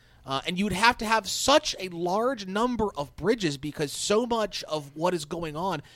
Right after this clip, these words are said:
you know, there are a lot of islands in Puget Sound that you need to take a ferry to get to. And that's why they have a ferry system in place. You know, it's, it's a very elaborate system. It's a very well-run system. But you're talking, you're not,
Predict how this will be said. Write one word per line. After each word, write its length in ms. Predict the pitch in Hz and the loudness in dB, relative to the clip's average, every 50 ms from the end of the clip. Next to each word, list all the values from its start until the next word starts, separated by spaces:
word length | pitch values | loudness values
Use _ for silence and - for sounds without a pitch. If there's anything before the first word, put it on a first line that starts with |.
| - - - | -18 -6 -2
you 60 | 139 | 2
know, 40 | 135 | 4
there 120 | 220 277 | 4 4
are 40 | 277 | 4
a 60 | 220 | 4
lot 220 | 175 190 220 220 | 4 4 4 4
of 80 | 180 - - - - | 2 2 -2 -6 -2
islands 880 | - 160 185 226 208 165 143 117 107 98 98 101 - - - - - - _ _ _ _ _ _ - - - - - | 2 2 4 4 4 2 2 0 -2 -4 -8 -8 -8 -8 -8 -10 -12 -16 _ _ _ _ _ _ -20 -20 -20 -6 -2
in 200 | 175 185 180 165 | 0 0 0 0
Puget 380 | - - 202 208 160 147 131 - | 0 0 0 0 0 0 -2 -2
Sound 680 | - - 226 254 277 190 113 92 87 85 82 85 - - - _ _ _ _ _ _ _ _ _ _ - - | 0 2 2 2 2 2 0 -2 -4 -8 -12 -16 -18 -20 -20 _ _ _ _ _ _ _ _ _ _ -4 -2
that 180 | 151 143 - | 0 0 2
you 80 | 185 175 | 0 0
need 180 | 156 180 202 185 | 2 0 0 0
to 60 | 160 | 2
take 220 | - 185 180 165 170 | 4 4 4 4 4
a 100 | 160 156 | 2 -2
ferry 500 | - - - 214 233 220 185 165 156 156 | 0 2 2 4 4 4 4 2 0 0
to 140 | - - 170 | 0 0 0
get 240 | 143 202 277 - - | 2 2 0 0 -2
to. 180 | - 123 80 - - - _ _ _ _ _ _ _ _ - | -4 -6 -6 -6 -10 -20 _ _ _ _ _ _ _ _ -8
And 100 | 147 147 | -2 -2
that's 200 | 156 156 - 185 | -2 0 0 0
why 160 | 175 156 160 | 0 0 0
they 100 | 156 143 | 0 -2
have 140 | 151 151 147 | -4 -4 -6
a 40 | 143 | -6
ferry 280 | - 170 156 151 151 | -6 -4 -4 -4 -4
system 320 | 147 - 156 143 - 143 151 | -6 -6 -8 -8 -10 -10 -12
in 100 | 139 139 | -12 -12
place. 400 | - 240 277 254 101 - - - | -8 -6 -4 -4 -4 -6 -6 -8
You 60 | 151 | -6
know, 60 | 147 170 | -4 -4
it's, 180 | 240 277 - | -4 -6 -6
it's 140 | 285 302 - | -8 -10 -8
a 60 | 349 | -8
very 240 | 320 349 349 349 359 | -4 -4 -4 -4 -2
elaborate 540 | 339 302 285 254 233 240 254 254 262 247 202 | -4 -4 -4 -4 -4 -4 -4 -4 -6 -6 -6
system. 260 | - 202 180 - 208 | -8 -8 -8 -10 -10
It's 80 | 208 196 | -12 -12
a 60 | 196 | -10
very 200 | 175 202 202 202 | -8 -6 -6 -6
well-run 540 | 190 185 196 196 180 151 160 185 240 285 277 | -4 -2 -2 -2 -2 -2 -2 -2 -2 -4 -4
system. 500 | - - 95 - - - - 71 73 - - - - - - - - - - - | -6 -6 -6 -8 -8 -10 -12 -14 -20 -20 -20 -20 -20 -20 -20 -20 -20 -20 -20 -6
But 320 | - - 208 196 185 - - _ _ _ _ _ _ _ _ _ _ _ _ _ _ | 0 4 4 4 4 2 0 _ _ _ _ _ _ _ _ _ _ _ _ _ _
you're 240 | - 170 170 214 269 | -18 -8 -6 -4 -4
talking, 480 | - 240 262 294 311 311 311 277 233 190 | 2 6 8 8 8 8 6 0 -6 -6
you're 100 | 208 226 262 | -2 0 0
not, 140 | 277 254 | 0 -2